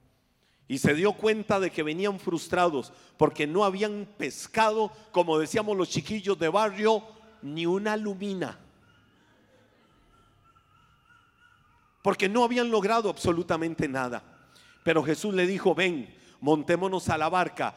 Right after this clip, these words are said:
vámonos mar adentro". Pedro hubiera dicho, "¿Y a qué? Vámonos de pesca". Pedro le hubiera dicho, "Maestro, aquí el docto soy yo,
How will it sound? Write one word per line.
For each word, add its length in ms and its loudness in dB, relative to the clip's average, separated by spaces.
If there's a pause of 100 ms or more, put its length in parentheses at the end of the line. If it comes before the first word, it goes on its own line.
(220)
vámonos 460 4
mar 240 0
adentro". 540 0
Pedro 280 2
hubiera 260 2
dicho, 340 -6
"¿Y 120 0
a 120 0
qué? 580 -6
Vámonos 560 0
de 120 -4
pesca". 580 -4 (800)
Pedro 380 6
le 100 -2
hubiera 240 2
dicho, 300 0
"Maestro, 1000 0 (320)
aquí 380 -2
el 160 -2
docto 400 -4
soy 300 -6
yo, 300 -2